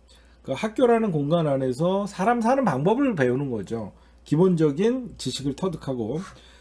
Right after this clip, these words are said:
우리나라는 경쟁, 초등학교 때부터 학원 다니고, 중학교 때부터 시험을 보고, 고등학교 때부터 시험을 보고, 성적표를 받고, 중학교 때부터 좌절을 하고, 우열이 갈리고, 나는 낙오자가 되고, 쟤는 우수한 애가,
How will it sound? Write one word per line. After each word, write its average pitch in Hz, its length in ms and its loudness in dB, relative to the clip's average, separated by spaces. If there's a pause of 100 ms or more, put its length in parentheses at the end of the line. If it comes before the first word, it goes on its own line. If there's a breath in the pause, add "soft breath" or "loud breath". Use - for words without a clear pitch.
(420 soft breath)
우리나라는 254 720 6
경쟁, 202 840 4
초등학교 262 560 0
때부터 226 400 2
학원 247 400 2
다니고, 226 360 2
중학교 220 420 0
때부터 226 380 0
시험을 233 400 2
보고, 208 280 0
고등학교 202 400 -2
때부터 220 300 -2
시험을 233 420 0
보고, 214 300 2
성적표를 226 680 0
받고, 185 400 0
중학교 202 360 -2
때부터 214 260 -2
좌절을 214 460 2
하고, 214 300 4
우열이 214 460 4
갈리고, 214 840 4 (220 loud breath)
나는 190 360 4
낙오자가 214 580 4
되고, 214 200 2
쟤는 214 200 2
우수한 214 460 2
애가, 214 260 0